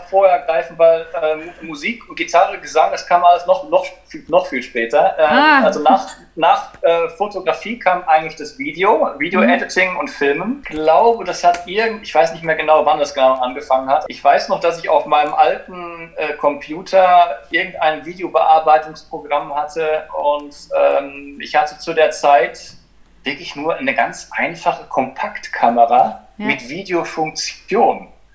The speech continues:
Speaker 2: Ah, ja.
Speaker 1: Äh, da konnte man
Speaker 2: Okay.
Speaker 1: weder reinzoomen noch rauszoomen. Äh, das war noch nicht mal, noch nicht mal H D, geschweige denn Full H D.
Speaker 2: <laughs>
Speaker 1: Und da habe ich mit aber wirklich,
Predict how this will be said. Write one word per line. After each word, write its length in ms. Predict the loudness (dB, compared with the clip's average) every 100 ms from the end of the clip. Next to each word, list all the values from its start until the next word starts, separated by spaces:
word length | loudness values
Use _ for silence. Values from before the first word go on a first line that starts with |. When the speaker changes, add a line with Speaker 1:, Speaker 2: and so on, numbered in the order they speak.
| -20 -2
Speaker 2:
Ah, 280 | 2 2 4
ja. 80 | 4 4
Speaker 1:
Äh, 40 | 2 0
da 120 | 0
konnte 320 | 0 -2 0
man 140 | 2 2
Speaker 2:
Okay. 120 | 2
Speaker 1:
weder 120 | 4 4 4 -2
reinzoomen 600 | -4 -4 -10 -18 -18 -8
noch 200 | -8 0
rauszoomen. 600 | 0 0 -10 -16 -16 -16 -16 -2
Äh, 440 | 2 2 2 2 0 -14 -20 _ _
das 160 | -20 -2
war 140 | 0
noch 140 | 0 -6
nicht 160 | -10 -2
mal, 180 | -2 -2 -10 -16 -18 -20 -6
noch 220 | 0 0
nicht 180 | -2 0
mal 220 | 0 2
H 160 | 2 2
D, 500 | -2 -6 -6 -10 -14
geschweige 440 | -8 2 4 4
denn 140 | -2
Full 260 | -6 -6 -4
H 120 | -4
D. 300 | -4 -6 -8 -14 -8
Speaker 2:
<laughs> 540 | -8 -8 -12 -12 -10
Speaker 1:
Und 180 | -6 -4
da 100 | 0
habe 180 | 0 0
ich 100 | -8
mit 180 | -12 -6
aber 300 | 2 2 2
wirklich, 380 | -6 -10 -18